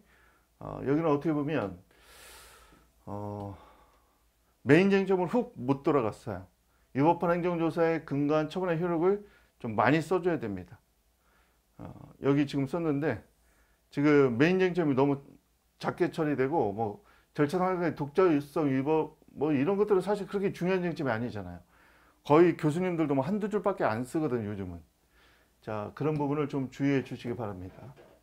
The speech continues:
다음. 자, 쟁점의 정리.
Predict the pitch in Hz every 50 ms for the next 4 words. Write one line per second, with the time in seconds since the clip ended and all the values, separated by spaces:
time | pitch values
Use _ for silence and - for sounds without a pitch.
0 | _ _ _ _ _ _ _ _ _ - - _ _ _ _ _ _ _ _ _
1 | _ _ _ _ _ _ _ _ _ - 113 107 107 104 117 156 180 196 _ _
2 | _ _ - - - _ _ _ _ _ _ _ _ _ _ _ _ _ _ _
3 | _ - - - _ _ _ _ _ - - - - _ _ _ _ _ _ _
4 | _ _ _ _ _ _ - 107 92 92 90 - - - - 104 - _ _ _
5 | _ _ _ _ _ _ _ _ _ _ _ _ _ _ - 143 147 143 - 143
6 | 143 131 127 120 107 101